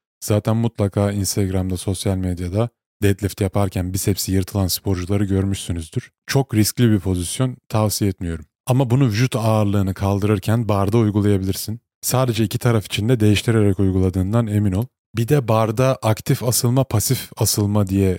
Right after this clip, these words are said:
kategorilendireceğimiz iki pozisyon var. Bir tanesi normal bara asılıp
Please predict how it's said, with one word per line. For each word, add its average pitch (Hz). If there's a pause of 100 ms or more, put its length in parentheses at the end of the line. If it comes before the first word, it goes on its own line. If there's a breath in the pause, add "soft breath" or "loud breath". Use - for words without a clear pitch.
kategorilendireceğimiz 98
iki -
pozisyon 98
var. 123
Bir 123
tanesi 117 (180)
normal 117
bara 107
asılıp 110